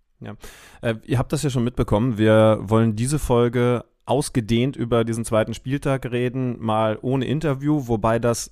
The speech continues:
nicht ganz stimmt, denn wir werden nachher noch einen Gast da haben, Oliver Hartmann. Eine große Frage, die Benny Zander schon aufgeworfen hat, wie gut ist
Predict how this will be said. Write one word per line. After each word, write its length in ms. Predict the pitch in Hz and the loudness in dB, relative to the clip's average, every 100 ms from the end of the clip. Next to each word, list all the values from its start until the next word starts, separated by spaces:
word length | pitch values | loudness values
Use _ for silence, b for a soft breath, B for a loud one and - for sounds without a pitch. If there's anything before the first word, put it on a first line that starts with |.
| - | -6
nicht 240 | 113 107 | -6 -2
ganz 240 | 113 147 | -4 -4
stimmt, 280 | - 139 147 | -2 -4 -2
denn 200 | 117 131 | -4 -2
wir 120 | 117 104 | -2 0
werden 340 | 117 127 104 - | 0 0 -4 -4
nachher 340 | 104 104 107 | -4 -2 -2
noch 160 | 107 104 | -2 -4
einen 180 | 104 | -4
Gast 300 | 104 113 - | -4 -4 -2
da 140 | 107 110 | 0 0
haben, 340 | 95 98 127 127 B B - | 0 0 0 -4 B B -2
Oliver 260 | 117 110 | 0 2
Hartmann. 440 | 104 117 98 95 - _ - - - | 0 -2 -4 -10 -12 _ -20 -14 -4
Eine 360 | 113 139 135 | -2 0 -2
große 320 | 120 117 - | -2 -2 -2
Frage, 540 | 123 113 107 117 120 120 b b b - | -4 0 0 2 0 -2 b b b -6
die 80 | |
Benny 200 | 101 113 | -2 0
Zander 240 | 110 123 120 | 0 0 0
schon 120 | 110 | 0
aufgeworfen 640 | 98 110 113 107 107 113 101 | -2 -2 -2 0 0 0 -2
hat, 160 | 113 B B B | -2 B B B
wie 140 | - 127 | -4 0
gut 240 | 139 185 | 0 2
ist 320 | 180 185 - | 2 0 -2